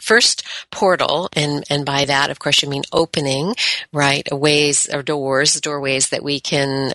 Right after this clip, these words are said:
uh, avenues that we can become more aware of gratitude. And you mentioned learnings, which is the, the second,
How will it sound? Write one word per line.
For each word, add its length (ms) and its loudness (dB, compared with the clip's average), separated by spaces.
uh, 240 -2
avenues 560 0
that 100 -6
we 100 -10
can 180 -6
become 420 -4
more 280 -4
aware 680 0
of 400 -2
gratitude. 580 2
And 160 2
you 60 2
mentioned 480 0
learnings, 720 0
which 300 -2
is 260 -2
the, 400 -2
the 120 -2
second, 800 -2